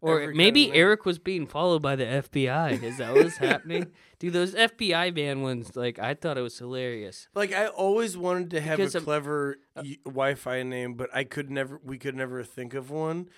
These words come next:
Speaker 2: So my girlfriend and I, ours is, uh, Hungry Like the Wolf.
Speaker 1: Mm.
Speaker 2: And,
Speaker 1: It's
Speaker 2: uh,
Speaker 1: not bad.
Speaker 2: I think it's because, I think it's because we had, like, a wolf painting in our, in our living room.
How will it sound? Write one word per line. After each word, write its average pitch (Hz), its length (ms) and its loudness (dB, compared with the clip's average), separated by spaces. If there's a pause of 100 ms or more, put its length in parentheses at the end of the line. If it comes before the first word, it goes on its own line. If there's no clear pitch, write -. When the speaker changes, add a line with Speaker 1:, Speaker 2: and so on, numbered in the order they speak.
(180)
Speaker 2:
So 156 260 -2
my 135 160 0
girlfriend 143 520 -2
and 131 160 -2
I, 123 160 0 (500)
ours 143 440 0 (160)
is, 117 380 -2
uh, 117 240 -6
Hungry 151 540 -4
Like 131 300 -10
the 127 100 -12
Wolf. 117 640 -14 (200)
Speaker 1:
Mm. 160 360 -12
Speaker 2:
And, 143 400 -6 (920)
Speaker 1:
It's - 100 -16
Speaker 2:
uh, 135 180 -4
Speaker 1:
not 208 200 -2
bad. 90 340 -16 (160)
Speaker 2:
I 151 100 -4
think 240 280 -6
it's 262 160 -14
because, 165 600 -6 (420)
I 127 40 -12
think 175 240 -6
it's 202 140 -12
because 143 400 -8
we 139 180 -8
had, 143 160 -8
like, 127 220 -10
a 123 80 -10
wolf 123 760 -10 (680)
painting 120 800 -10
in 123 140 -12
our, 117 260 -10
in 117 220 -16
our 117 100 -14
living 113 360 -10
room. 110 320 -14